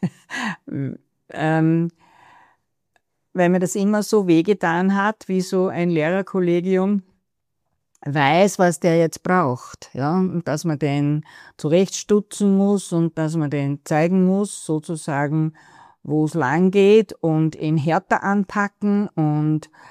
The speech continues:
mehr strafen und ihn mehr Konsequenzen spüren lassen. Oft sind's Burschen,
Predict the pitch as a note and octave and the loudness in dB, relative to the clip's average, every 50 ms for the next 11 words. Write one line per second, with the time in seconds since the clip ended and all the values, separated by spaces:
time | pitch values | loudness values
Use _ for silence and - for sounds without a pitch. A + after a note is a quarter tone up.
0 | - - - - - - - D#3+ D#3+ E3 F3+ E3+ - - F#3 F3+ F3 F#3 G#3 F#3+ | -20 -20 -20 -20 -16 -6 -2 0 0 0 0 -4 -4 -2 0 0 2 2 0 -2
1 | - - - - G#3 G#3 G3+ G#3 G#3 - - E3 D#3 D#3 D#3 - - D#3+ D#3+ E3 | -4 -8 -6 -2 0 0 0 0 -2 -2 -2 0 0 0 0 -2 -2 -2 0 0
2 | D#3+ D#3 D3+ D#3+ E3 - F3+ E3+ E3 F3 F#3 - - F3+ G3+ G#3 G3 - - G3+ | 2 0 0 -2 -2 -2 0 0 0 0 -2 -2 -2 -2 -2 -2 -4 -2 -4 -4
3 | F#3+ - - - G3 G3 G3+ G3+ G3+ G3+ G3 F#3+ G3 G3+ - - - - G3+ G3+ | -4 -4 -4 0 2 2 4 4 4 2 2 2 0 0 -2 -4 -2 0 0 0
4 | - - - - - _ _ _ - G3 G3+ F#3+ - - - - - - F#3+ E3+ | -2 -4 -14 -20 -20 _ _ _ 6 6 6 6 2 -8 -18 -12 -6 0 2 2
5 | E3 D#3 D#3 - _ - F3+ F3 F3+ - - - - - - G#3+ G#3+ | 2 2 0 -4 _ -2 0 0 0 -2 -4 -8 -10 -8 -6 -4 -6